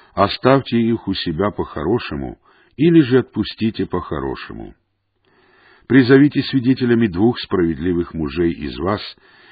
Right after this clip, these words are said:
и будьте свидетелями ради Аллаха. Таково увещевание для тех, кто верует в Аллаха и в последний день.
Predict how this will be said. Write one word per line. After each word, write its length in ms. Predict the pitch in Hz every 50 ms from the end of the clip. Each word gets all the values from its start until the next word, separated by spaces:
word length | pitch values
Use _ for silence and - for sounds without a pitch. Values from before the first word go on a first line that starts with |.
| - _ _ -
и 120 | 117 123
будьте 440 | 113 104 110 147 170 - - - 151
свидетелями 760 | - - 120 117 87 90 110 113 - - 104 104 98 95 92
ради 400 | 87 78 76 80 80 71 64 73
Аллаха. 680 | 71 71 69 64 64 62 62 60 - - - - - - _ _ _ _ _ _ _ _ _ _ _ _ _ _ _ _
Таково 520 | - 131 127 - - 127 120 117 127 139 139
увещевание 760 | 135 123 117 117 110 - - 101 92 101 110 110 107 104 95
для 200 | 80 78 85 82
тех, 260 | 76 - 101 101 - _
кто 160 | - 78 73
верует 380 | 76 82 80 76 73 69 -
в 40 | 71
Аллаха 560 | 67 67 69 73 92 104 101 - 101 92 87 - _ _ _ _ _
и 100 | - 117
в 80 | - -
последний 580 | - 95 - - - 73 73 71 65 73 67
день. 300 | 58 62 65 64 60 57